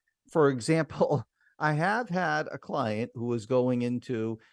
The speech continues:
a medical facility, and they had slippers 'cause they were undergoing a medical treatment, and they fell down, and they said because it was slippers with a leather sole, that caused their fall. This one, they're saying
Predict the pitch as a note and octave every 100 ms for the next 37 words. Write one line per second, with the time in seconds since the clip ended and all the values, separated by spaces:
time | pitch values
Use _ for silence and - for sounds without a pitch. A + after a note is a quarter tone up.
0 | _ - B2 D3 A3+ B3 E3+ - B2+ C3+
1 | A2+ G#2+ F#2+ G#2+ D3 _ _ - C3 B2+
2 | C3 B2 - G3+ G3 D3 C#3+ C#3 A#2+ A#2
3 | A#2+ C#3+ C3+ C3+ C3 A#2 C#3 C3+ A2 G2+
4 | - G3 A2+ G#2 - A#2 A2+ A2 D3 A#2+
5 | B2 E3+ B2+ A2 A#2 A2 A#2 B2 B2 A#2
6 | G2 A#2 C3 C3 G2 G#2 - G3 A3 B2+
7 | A2+ B2+ - - - _ - C3+ B2+ B2+
8 | D3+ D#3 C3+ A#2+ - F#3 E3 B2 A#2+ A#2
9 | B2 - C3+ B2 A2+ G#2 G#2 - E3+ A#2+
10 | C#3 C#4+ - D#4 D#4+ D#4+ D4+ - G#3+ A3
11 | A3+